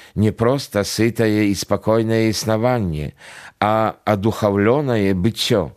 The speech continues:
напоўненае сэнсам і вышэйшай праўдай. А хіба можа быць праведным жыццё,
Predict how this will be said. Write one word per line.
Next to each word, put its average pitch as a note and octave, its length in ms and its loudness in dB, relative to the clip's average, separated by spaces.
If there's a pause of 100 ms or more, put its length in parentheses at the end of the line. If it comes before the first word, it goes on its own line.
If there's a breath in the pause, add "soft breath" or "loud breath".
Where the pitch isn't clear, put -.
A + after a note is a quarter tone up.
(320 loud breath)
напоўненае G#2+ 920 0
сэнсам B2+ 720 -2 (440 loud breath)
і A2 240 4
вышэйшай G#2 720 0
праўдай. C#2+ 640 -4
А G2 140 -4
хіба A2+ 320 -2
можа C3 320 0
быць A#2 400 -4 (400 loud breath)
праведным A#2 640 0
жыццё, G2+ 560 -2